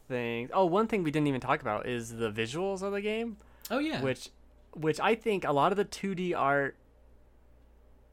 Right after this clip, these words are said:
Speaker 1: is fine.
Speaker 2: Yeah, yeah.
Speaker 1: A lot of the character models look okay, pretty decent,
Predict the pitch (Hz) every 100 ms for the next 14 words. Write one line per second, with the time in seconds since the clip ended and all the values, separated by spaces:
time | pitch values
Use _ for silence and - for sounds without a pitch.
0 | - 139 - 117 98 131 - - - -
1 | 127 113 98 - - 101 - - _ 220
2 | 208 151 - 151 151 190 226 220 - 190
3 | 190 185 175 170 160 151 151 165 - 135
4 | 117 127 - _ _ - - - - _
5 | - - 156 143 143 127 127 139